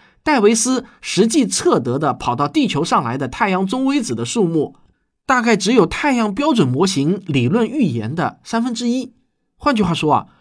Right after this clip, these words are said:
有三分之二的太阳中微子都神秘地消失了。很长一段时间，天文学家都普遍相信，要么是太阳的标准模型错了，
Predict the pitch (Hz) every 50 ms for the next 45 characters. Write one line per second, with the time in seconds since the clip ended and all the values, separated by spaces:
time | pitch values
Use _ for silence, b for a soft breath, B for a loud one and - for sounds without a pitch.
0 | b b b b b 165 165 160 151 - 302 311 311 277 311 302 262 - 294 302
1 | 302 269 - - 120 120 - 226 190 175 185 196 190 233 233 226 240 247 196 -
2 | 113 107 101 - - 202 196 190 190 - 131 127 180 220 185 113 117 110 - 175
3 | 180 180 - 190 202 175 120 - - _ _ _ _ _ _ _ _ _ _ _
4 | - - 160 151 135 127 120 - - 339 302 185 170 143 123 - - 120 120 139
5 | 135 135 135 B B B B B B - 302 349 330 233 247 226 254 247 233 247
6 | 247 226 - - - 170 214 202 175 190 190 196 190 202 151 113 b b b b
7 | b b _ - 320 330 294 226 185 185 - 160 156 - - 262 226 202 180 165
8 | 156 233 247 269 180 127 113 110 170 220 - 131 180 - - 190 127 104 - -